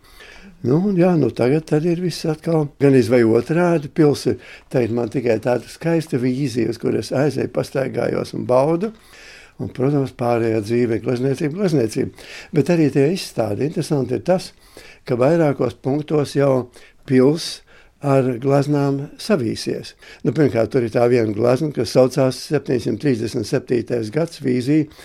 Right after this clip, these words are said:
Rundāls pils parkā, par to, kā parks top. Bet otra lieta ir tāda, ka arī visās pārējās bildēs ir ļoti daudz muzeja kolēģi,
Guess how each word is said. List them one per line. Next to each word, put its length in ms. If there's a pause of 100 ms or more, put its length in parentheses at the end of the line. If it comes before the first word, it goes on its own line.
(220)
Rundāls 440
pils 180
parkā, 380
par 160
to, 160
kā 180
parks 540
top. 400 (320)
Bet 180
otra 300
lieta 260
ir 80
tāda, 460 (400)
ka 160
arī 180
visās 380
pārējās 500
bildēs 560
ir 160
ļoti 240
daudz 320
muzeja 320
kolēģi, 720